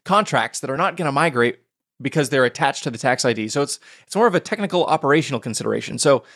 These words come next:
if you did this, hypothetically speaking, if you did the asset purchase, you're a buyer of a medical practice, you go into A B C Spine and Pain, you do the asset purchase, you buy all the exam tables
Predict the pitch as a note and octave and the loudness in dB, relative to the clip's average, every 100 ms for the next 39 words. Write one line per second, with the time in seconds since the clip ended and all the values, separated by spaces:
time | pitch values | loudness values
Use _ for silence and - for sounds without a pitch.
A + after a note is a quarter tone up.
0 | - _ - D3 D3 C3+ A3 A2+ G2+ B2 | -20 _ -16 -6 -4 2 2 2 0 -2
1 | - - C3+ C3+ C3 C3 - C3 A#2 A2 | -4 -4 -4 0 2 2 0 -2 -4 -6
2 | A2+ G#2 - F3 E3+ C#3 D3+ E3 - D3 | -8 -12 0 2 4 2 2 0 0 -2
3 | B2+ B2+ - - C3 A#2+ A2+ D#3 F3 E3 | -4 -6 -10 -8 -4 -4 0 0 2 2
4 | C#3+ B2 C#3 B2 G#2+ A#2+ - - - - | 0 -2 -2 -2 -2 -4 -4 -8 -10 -12
5 | _ _ - A#2+ C#3+ D3+ C#3+ C3 A2+ G#2 | _ _ -16 0 2 2 2 2 2 -2
6 | _ _ _ _ - C#3+ C#3+ - C#3+ B2 | _ _ _ _ -4 0 0 -2 -4 -2
7 | C#3 B2+ B2 D3+ D3+ D3+ C#3+ - _ B2 | 0 0 -2 -2 0 -2 -6 -14 _ -8
8 | C3+ - C3 C#3 B2 - G3 F#3+ F#3+ - | -6 -4 -4 -2 -6 0 0 2 2 0
9 | - - _ - B2+ D3 C#3+ C3 A#2+ D3 | -4 -10 _ -6 2 2 4 0 0 -2
10 | D3 C#3+ C#3 C#3 C3 - - | 0 0 2 2 2 -2 -8